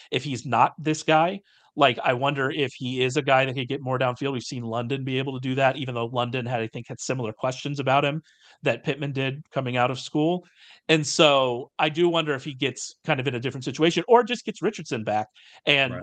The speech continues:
Speaker 1: can push the ball downfield more. Maybe I wonder if we view him a little bit differently.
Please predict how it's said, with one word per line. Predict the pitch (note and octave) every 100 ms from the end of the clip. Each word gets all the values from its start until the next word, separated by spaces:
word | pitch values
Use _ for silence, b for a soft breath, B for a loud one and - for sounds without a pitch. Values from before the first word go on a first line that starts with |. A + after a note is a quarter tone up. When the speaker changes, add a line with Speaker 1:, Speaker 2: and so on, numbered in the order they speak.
| -
Speaker 1:
can | D3+ B2+
push | E3+ -
the | D3+
ball | C3+ C3
downfield | C3+ A#2+ - F3 D3+
more. | B2 A2+ G#2+ G#2 B B -
Maybe | C#3 C#3+ C#3 D3
I | C#3
wonder | C3+ C#3 B2+
if | A2+ - F#3
we | C#3
view | B2 A#2+ A#2+
him | A#2+
a | A2
little | A2 A2
bit | G#2+
differently. | A#2+ A#2 A2+ G#2